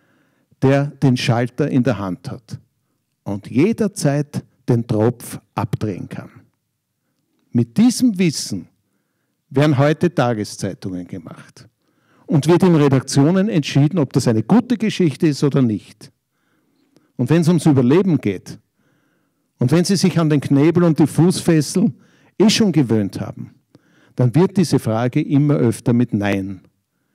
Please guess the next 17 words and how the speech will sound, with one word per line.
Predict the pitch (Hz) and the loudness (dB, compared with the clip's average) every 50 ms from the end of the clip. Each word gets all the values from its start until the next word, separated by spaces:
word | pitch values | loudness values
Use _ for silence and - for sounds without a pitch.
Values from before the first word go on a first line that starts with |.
| _ - | _ -10
entschieden. | - - 95 - - 107 113 104 - - 110 113 _ _ - | -8 -8 -8 -6 -6 -6 -6 -6 -8 -14 -16 -18 _ _ -8
Nein, | 131 120 131 151 165 175 196 196 180 139 - _ _ _ _ _ _ | -4 -2 0 0 0 0 0 0 -2 -4 -6 _ _ _ _ _ _
das | - 120 127 131 - - - - - | -2 0 0 0 -2 -6 -12 -6 0
ist | 131 127 127 131 - - - 120 - | 2 2 2 0 -2 -10 -16 -18 -16
keine | - - 107 104 104 107 107 104 95 - _ _ _ | -10 -8 -6 -4 -4 -4 -4 -6 -8 -12 _ _ _
Geschichte. | - 104 - - 113 - - - - - - - - _ _ _ _ _ _ _ _ _ _ _ _ _ _ _ _ _ _ _ _ _ _ _ _ _ _ _ _ _ _ _ _ _ _ _ | -10 -10 -8 -8 -12 -12 -14 -18 -20 -20 -20 -20 -20 _ _ _ _ _ _ _ _ _ _ _ _ _ _ _ _ _ _ _ _ _ _ _ _ _ _ _ _ _ _ _ _ _ _ _
Und | - 107 - | -6 -2 0
das | 131 127 | 0 2
ist | 160 160 - - | 0 0 0 -2
der | 139 | -4
Punkt. | - - 127 131 170 220 240 - - - - - - - - _ _ _ _ _ _ _ _ _ _ _ _ _ _ _ _ _ _ _ - - | -2 0 2 2 2 2 0 -2 -6 -20 -20 -20 -20 -20 -20 _ _ _ _ _ _ _ _ _ _ _ _ _ _ _ _ _ _ _ -12 -8
Jetzt | 92 90 - | -8 -8 -8
kommt | - - 113 107 120 | -4 -4 -2 -2 -2
ein | 113 | -2
kleiner | 92 107 98 95 90 82 85 | -2 -2 -4 -4 -4 -4 -4
Werbeblock, | 90 98 127 135 165 165 - 190 196 196 208 202 - - - - - - _ _ _ _ _ _ _ _ - _ _ _ _ _ - | -4 -4 -2 0 -2 0 0 0 0 0 0 -4 -8 -16 -14 -14 -14 -16 _ _ _ _ _ _ _ _ -20 _ _ _ _ _ -6
äh, | - 127 127 131 131 127 120 | 0 2 2 4 4 2 2